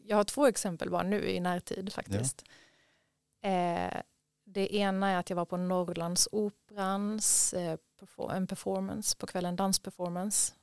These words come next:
Speaker 1: Och nu önskar jag att jag hade hennes namn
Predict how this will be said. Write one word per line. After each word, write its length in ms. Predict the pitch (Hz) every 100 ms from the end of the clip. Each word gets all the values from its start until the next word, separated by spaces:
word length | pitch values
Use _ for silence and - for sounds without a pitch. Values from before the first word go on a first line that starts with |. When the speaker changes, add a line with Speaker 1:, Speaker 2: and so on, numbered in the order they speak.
| _ _ _
Speaker 1:
Och 100 | -
nu 120 | 180 -
önskar 360 | 214 196 -
jag 60 | 190
att 100 | 190
jag 80 | 190
hade 640 | 196 175 175 165 165 180 - _ _ -
hennes 400 | - 190 175 -
namn 520 | 180 170 165 165 190